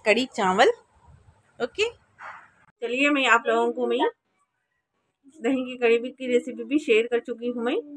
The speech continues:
और सुबह में जो है ना, सिमी की फली की recipe भी, वो भी आप लोगों को, वो तो पूरी फुल recipe share कर चुकी हूँ मैं। फिर दही की कढ़ी की recipe तो थोड़ी थोड़ी short में आप लोगों को share कर चुकी हूँ मैं।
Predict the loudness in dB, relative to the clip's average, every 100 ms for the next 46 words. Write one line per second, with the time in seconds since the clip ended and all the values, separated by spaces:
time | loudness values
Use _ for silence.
0 | -18 -18 -20 _ -6 -2 0 2 2 2
1 | 0 0 2 4 2 2 0 0 -2 -4
2 | -10 -8 -6 -6 -8 -12 -10 -8 -8 -2
3 | 0 0 -4 -10 -10 -8 -4 -4 -6 -8
4 | -6 -6 -4 -8 -8 -10 -12 _ _ _
5 | _ -4 -2 -4 -4 -4 0 0 0 -8
6 | -16 -20 -6 -2 4 4 4 -4 0 0
7 | 0 -6 -8 -12 -10 -6 -8 -10 _ _
8 | _ -4 0 2 2 2 0 -2 -6 -4
9 | -4 0 2 2 -2 -10 -8 -8 _ _
10 | _ _ 2 2 4 2 2 0 0 0
11 | -2 -2 -4 -6 -4 -6 -6 -4 0 0
12 | -2 -6 -10 -12 -10 -8 -8